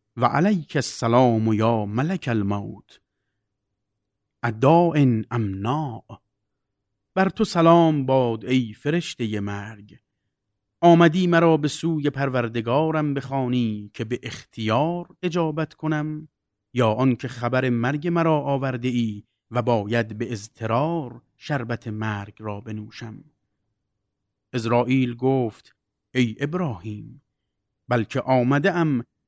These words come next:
که تو را به اختیار به سوی خدایت ببرم، پس اجابت کن دعوت خدایت را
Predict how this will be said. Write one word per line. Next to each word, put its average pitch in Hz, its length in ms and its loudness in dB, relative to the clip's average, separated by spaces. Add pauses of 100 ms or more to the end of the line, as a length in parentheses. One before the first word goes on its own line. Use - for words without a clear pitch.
(100)
که 175 100 -2
تو - 220 0
را 185 240 4
به 139 160 0
اختیار 139 920 -2 (160)
به 131 80 -6
سوی 113 420 -6
خدایت 110 680 -8
ببرم، 107 580 -16 (680)
پس - 340 -8
اجابت 120 560 -2
کن 131 380 0
دعوت 123 400 -4
خدایت 113 680 -4
را 104 320 -8